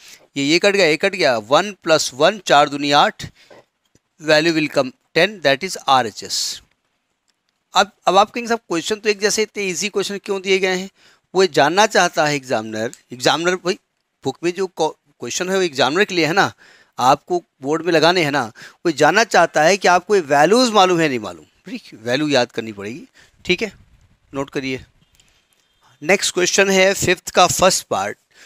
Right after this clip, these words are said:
कि sine सेवेंटी फ़ाइव डिग्री की वैल्यू निकालिए। अब देखिए ध्यान से भाई, सेवेंटी फ़ाइव डिग्री तो हमको मालूम नहीं है, हमको ज़ीरो डिग्री, थर्टी, फ़ोर्टी फ़ाइव,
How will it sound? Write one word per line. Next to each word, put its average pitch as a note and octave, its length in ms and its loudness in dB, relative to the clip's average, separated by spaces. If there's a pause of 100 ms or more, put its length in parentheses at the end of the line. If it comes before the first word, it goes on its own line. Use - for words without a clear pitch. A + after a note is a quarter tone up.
(140)
कि E3 100 -6
sine G3+ 360 0
सेवेंटी G#3 400 -2
फ़ाइव F3+ 320 2
डिग्री D#3+ 220 -4
की D#3 120 -12
वैल्यू C#3 200 -2
निकालिए। - 360 -14
अब D3+ 160 -10
देखिए G#3+ 220 0
ध्यान A#2 260 -2
से - 100 -14 (800)
भाई, A3+ 120 4
सेवेंटी F#3+ 440 -2
फ़ाइव A3 300 2
डिग्री G3+ 220 -4
तो E3 100 -6
हमको C#3 180 -6
मालूम G#3 260 2
नहीं G#3 200 -2
है, G3 80 -10 (280)
हमको E3 440 2
ज़ीरो E3 720 -2
डिग्री, F#3+ 280 -2 (480)
थर्टी, D#3+ 480 0 (300)
फ़ोर्टी C#3+ 340 -2
फ़ाइव, G#3 300 2